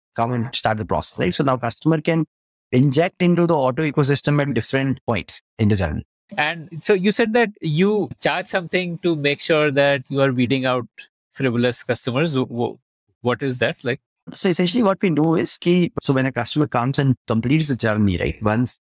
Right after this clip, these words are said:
Speaker 1: the journey is completed, you got the approval, we make sure that we get at least, see, getting money from the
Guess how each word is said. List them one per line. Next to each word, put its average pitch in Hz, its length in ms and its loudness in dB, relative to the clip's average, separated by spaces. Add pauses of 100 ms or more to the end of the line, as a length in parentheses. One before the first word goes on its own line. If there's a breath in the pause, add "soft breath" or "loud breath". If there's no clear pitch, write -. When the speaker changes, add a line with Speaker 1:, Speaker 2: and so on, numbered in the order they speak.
Speaker 1:
the 127 80 0
journey 117 400 0
is - 80 -6
completed, 127 480 0
you 127 40 2
got 117 220 0
the 127 80 2
approval, 117 400 0 (160)
we 139 80 2
make 135 220 2
sure 170 120 0
that 160 200 0
we 151 100 2
get 156 160 0
at 135 160 0
least, - 280 0 (260)
see, 147 140 0
getting 143 360 2
money 151 260 2
from 165 260 2
the 160 200 2